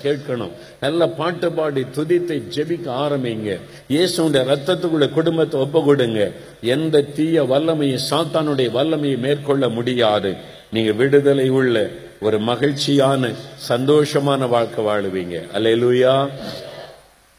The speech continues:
கப்பல்ல வேலை செய்கிறவர்கள் அநேகர் உண்டு. இங்க இருந்து கூட இந்த மாவட்டத்தை சார்ந்து கூட இருக்கலாம்.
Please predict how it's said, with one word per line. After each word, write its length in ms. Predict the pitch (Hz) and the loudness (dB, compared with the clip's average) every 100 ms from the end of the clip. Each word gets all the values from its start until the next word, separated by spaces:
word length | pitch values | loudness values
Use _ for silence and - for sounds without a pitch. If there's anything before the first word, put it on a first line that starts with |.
| - - - | -20 -20 -2
கப்பல்ல 560 | 131 135 151 165 156 123 | -2 0 -2 0 0 0
வேலை 300 | 135 143 143 | 0 0 -2
செய்கிறவர்கள் 720 | 139 135 127 123 117 113 107 | -4 -4 -2 -2 -2 -4 -6
அநேகர் 440 | 107 117 117 117 | -4 -4 -2 -2
உண்டு. 420 | 104 104 98 92 - - _ _ _ _ | -2 -6 -8 -10 -12 -20 _ _ _ _
இங்க 260 | 113 113 117 | -8 -4 -2
இருந்து 220 | 117 120 | -2 -2
கூட 220 | 120 127 | -4 -2
இந்த 160 | 127 110 | -2 -2
மாவட்டத்தை 560 | 104 120 120 113 120 - | -4 -4 -4 -6 -10 -10
சார்ந்து 360 | 120 117 113 | -6 -4 -2
கூட 220 | 113 113 | -2 -2
இருக்கலாம். 720 | 107 92 - 98 95 82 - | -2 -4 -8 -6 -6 -6 -16